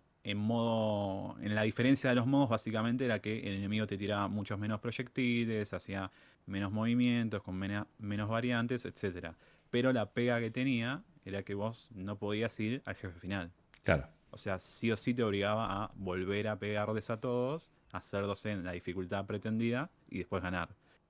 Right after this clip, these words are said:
Speaker 1: Y acá el estudio, para mí, tomó la decisión más que correcta, muy bien, muy bien pensada, muy ingeniosa,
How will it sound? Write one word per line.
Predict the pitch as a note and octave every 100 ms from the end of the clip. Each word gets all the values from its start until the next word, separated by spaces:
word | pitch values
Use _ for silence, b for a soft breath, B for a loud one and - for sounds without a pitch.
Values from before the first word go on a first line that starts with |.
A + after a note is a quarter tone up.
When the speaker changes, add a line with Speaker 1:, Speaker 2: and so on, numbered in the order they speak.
| _ _ _ _ _ _ _
Speaker 1:
Y | A#2
acá | B2+ - F#3 F3 A#3 _ -
el | G#2+
estudio, | G#2+ - C3+ C3 C3+ D3+ - _ - - _ _ _ _
para | F#2 F#2
mí, | G2 A#2
tomó | A#2+ A#2+
la | A#2 A2
decisión | G#2 A2 - A#2 A#2 B2 B2+ _ _ _ -
más | F#2+ A2+ -
que | A#2+
correcta, | A2 G#2+ A#2 - B2 A2+
muy | G2+ G#2+
bien, | G#2+ -
muy | G#2+ G#2+
bien | G#2+
pensada, | G2 F#2+ - A2+ G#2+
muy | G#2+
ingeniosa, | G#2 G2+ A2 A#2 A2+ - C3